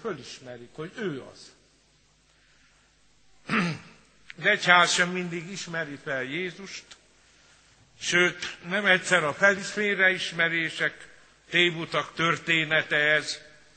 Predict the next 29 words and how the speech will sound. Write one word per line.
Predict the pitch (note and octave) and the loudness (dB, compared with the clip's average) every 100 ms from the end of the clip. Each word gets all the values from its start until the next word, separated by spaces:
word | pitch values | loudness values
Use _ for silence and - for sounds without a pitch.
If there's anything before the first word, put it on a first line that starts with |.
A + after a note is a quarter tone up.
| - - _ _ _ _ _ _ | -20 -20 _ _ _ _ _ _
Mondhatjuk | A3 A#3 G3 G3 F#3 F#3+ | -4 2 6 6 4 0
azt, | G3+ | 0
hogy | G3 F3 | 0 -4
tipikus | B3+ B3 A3 F#3 E3+ D#3 | -6 -6 -8 -8 -8 -6
vallásos | E3 F3 D#3+ D#3 C#3 D#3+ D3+ | 0 2 8 8 6 0 -4
megnyilatkozás, | E3+ D#3+ D3+ D3+ C#3+ - D#3 D#3 D3 | -2 -2 -2 -2 -4 -6 -2 0 -2
hogy | E3 | -6
fölkiáltanak, | A3 G3+ - E3+ D#3+ D3+ D#3+ D#3 | -4 -4 -2 0 0 -2 -6 -6
hogy | F3 | -6
ez | E3 | -6
egy | F3+ F3 - _ _ | -8 -12 -18 _ _
kísértet, | - G#3 E3+ D3 C3+ F#3 G#3 | -2 4 6 4 4 4 4
ez | F#3 | 4
valami | G#3 G#3 G3 G3 | 4 2 2 0
olyan | G3 F#3+ F3+ D#3+ - - | 2 2 2 -4 -16 -6
vallásos | G3 G#3+ G3 F3 F3 F3 | 2 8 10 10 6 0
fenomén, | - G#3 F#3 E3+ D#3 E3+ F#3 F3+ - - _ _ _ - - - - | 2 2 2 0 -2 0 -2 -4 -14 -20 _ _ _ -20 -20 -20 -8
<clears throat> | F3+ E3+ - - D3+ | -4 -4 -8 -6 2
de | E3 | 6
hát | E3+ D#3 | 6 6
a | D#3+ | 0
vallás | E3 D#3+ D#3 C#3 - | -2 2 2 2 -2
még | C#3+ | -8
nem | C#3+ D3 C3+ | -6 -6 -4
keresztény | C#3 C3+ A#2+ - B2 A#2+ | -4 -4 -6 -10 -14 -12
hit. | D#3 - - _ _ _ _ - _ _ _ | -14 -14 -20 _ _ _ _ -20 _ _ _
Ami | - F3 F3 | -4 0 0
félelemből | - F#3+ G3+ F#3+ F3+ E3+ E3 D3+ D3 | 2 4 4 6 4 4 2 0 -4
születik, | C3 - E3+ E3 - E3+ | -4 -4 2 2 2 -8